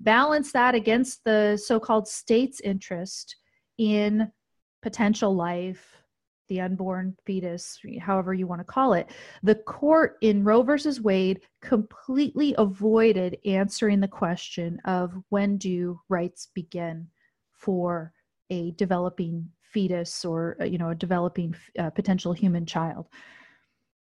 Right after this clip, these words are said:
Completely just punted on that question and said, "Oh, well, we don't have to answer that because we can use the pragma-, you know, there's a pragmatic right to privacy."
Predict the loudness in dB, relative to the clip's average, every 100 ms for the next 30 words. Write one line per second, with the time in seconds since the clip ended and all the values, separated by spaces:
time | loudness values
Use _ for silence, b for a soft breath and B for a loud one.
0 | _ _ _ _ _ _ _ 2 6 6
1 | 6 4 4 0 2 4 4 4 2 0
2 | -2 -2 -2 0 -2 -2 0 4 6 6
3 | 6 6 8 6 6 0 2 2 2 2
4 | 4 4 2 0 0 2 2 4 6 6
5 | 6 4 2 -2 2 4 4 2 0 -2
6 | -2 0 0 -2 0 2 6 6 6 4
7 | 0 2 2 2 0 4 4 4 2 -2
8 | -4 -4